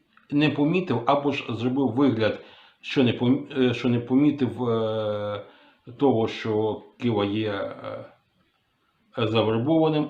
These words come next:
Арсен Аваков, який фактично сприяв його кар'єрі у поліції. Зрештою, у політику, е, Кива стартував з правим сектором,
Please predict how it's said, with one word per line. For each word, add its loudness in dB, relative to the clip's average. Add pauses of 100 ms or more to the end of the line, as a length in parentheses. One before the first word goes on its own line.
Арсен -2
Аваков, -2 (500)
який -2
фактично -2
сприяв -2
його -4 (240)
кар'єрі -2
у -10
поліції. -2 (1080)
Зрештою, 0
у -2
політику, 0
е, 2
Кива 2
стартував 0
з -18
правим -2
сектором, -2